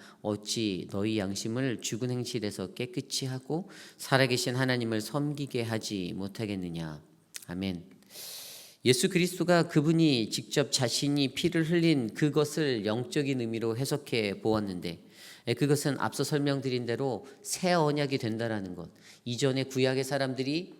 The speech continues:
제사하며 피를 흘렸던 그 방법이 아닌 단번에 그분이 피 흘리신, 그래서 성립된 새 언약, 거기에 그리스도의 피라는 그 사실에 한 가지 더 더해져서 무엇이 보이시죠?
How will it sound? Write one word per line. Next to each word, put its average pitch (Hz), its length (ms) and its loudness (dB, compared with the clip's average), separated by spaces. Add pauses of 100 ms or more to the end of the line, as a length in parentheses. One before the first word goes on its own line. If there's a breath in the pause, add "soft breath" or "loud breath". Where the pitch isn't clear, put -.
(280)
제사하며 127 1080 -2
피를 156 280 -2
흘렸던 143 600 -2
그 151 140 -4
방법이 113 440 -4
아닌 101 360 -6 (360 loud breath)
단번에 131 840 -4
그분이 120 420 -4
피 - 160 -2
흘리신, 127 560 -2
그래서 127 380 2
성립된 151 680 -4
새 160 360 0
언약, 123 560 2 (480 loud breath)
거기에 117 640 4
그리스도의 147 560 -2
피라는 156 500 -4
그 - 120 -4
사실에 123 560 -4 (160)
한 160 180 -4
가지 165 280 -2
더 127 140 0
더해져서 117 420 2
무엇이 117 400 -2
보이시죠? 101 500 -4